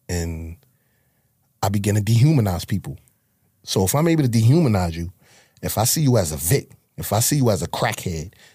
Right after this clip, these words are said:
if I see you as a lame or a sucker, I don't see you as a human being. I'm able to dehumanize you. I'm able to do whatever to you after that, outside of rape. I'm talking about violently, assaults. I'm able to sell you drugs.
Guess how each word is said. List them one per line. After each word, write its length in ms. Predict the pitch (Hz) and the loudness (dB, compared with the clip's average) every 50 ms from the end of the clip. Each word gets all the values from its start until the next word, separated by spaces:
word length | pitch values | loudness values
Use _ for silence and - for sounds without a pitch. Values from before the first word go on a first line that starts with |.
| _ _ | _ _
if 160 | - 90 - | -10 -6 -2
I 60 | 98 98 | -2 0
see 200 | - - 131 123 | 0 0 0 0
you 180 | 113 107 104 | 0 2 0
as 140 | 95 90 76 | 0 0 -2
a 40 | 82 | -4
lame 500 | 85 90 107 117 131 123 110 101 90 85 | -2 0 0 2 2 2 2 0 0 0
or 100 | 87 85 | -2 -2
a 20 | 82 | 0
sucker, 480 | - - - 131 131 - 80 80 71 62 | 0 0 0 0 -2 -4 -6 -8 -8 -4
I 100 | - 98 | -2 0
don't 140 | 139 147 139 | 0 2 0
see 180 | - - 202 | 2 2 4
you 180 | 208 190 147 117 | 4 4 4 4
as 140 | 104 92 92 | 2 0 0
a 20 | |
human 300 | 92 107 113 95 90 85 | 0 0 2 0 0 -2
being. 320 | - 90 90 87 82 98 - _ _ _ _ _ _ _ _ _ _ | -4 -4 -4 -6 -6 -8 -14 _ _ _ _ _ _ _ _ _ _
I'm 140 | - 127 151 | -2 0 2
able 140 | 156 151 143 | 2 2 0
to 40 | 135 | 2
dehumanize 600 | 127 135 135 139 160 165 160 156 156 156 156 156 147 | 2 4 4 4 4 4 4 2 2 2 2 2 2
you. 140 | 151 156 | 2 2
I'm 120 | 156 160 165 | 2 2 2
able 160 | 160 151 147 | 2 2 2
to 80 | 131 123 | 0 0
do 160 | 110 110 151 | 0 2 2
whatever 360 | 151 139 135 135 160 175 156 135 | 2 4 4 4 2 2 0 -2
to 200 | - - 190 185 | -2 0 2 2
you 180 | 151 135 139 - | 2 2 0 0
after 260 | 147 156 160 - - - | 0 -2 -2 -2 -2 -2
that, 180 | 190 - - - - _ _ _ _ _ _ _ _ | -2 -2 -4 -8 -14 _ _ _ _ _ _ _ _
outside 440 | - 160 175 - - - 160 139 127 | -2 -2 -2 0 0 0 0 0 0
of 140 | 104 92 92 | 0 0 0
rape. 180 | 110 101 - - _ - _ - _ _ _ _ _ _ _ _ _ | -2 -2 -2 -6 _ -20 _ -20 _ _ _ _ _ _ _ _ _
I'm 80 | - 117 | -4 -2
talking 260 | - - 123 - - | 0 0 -2 -2 0
about 200 | 101 98 87 80 | 0 0 -2 -2
violently, 600 | 78 107 117 117 110 92 78 - - - - - - _ - | 0 0 0 0 0 -2 -4 -6 -12 -16 -18 -18 -20 _ -6
assaults. 640 | - - - 139 123 - - _ - - - - - _ _ _ _ _ _ _ | -4 -2 0 0 0 0 -2 _ -12 -12 -12 -12 -16 _ _ _ _ _ _ _
I'm 140 | - 104 113 | 0 0 2
able 160 | 110 104 107 | 2 0 0
to 60 | 92 | -2
sell 160 | - - 120 107 | 0 0 0 0
you 120 | 101 95 | 0 -2
drugs. 480 | 95 - 123 127 113 90 76 - - - | -2 0 0 2 2 0 -2 -6 -10 -14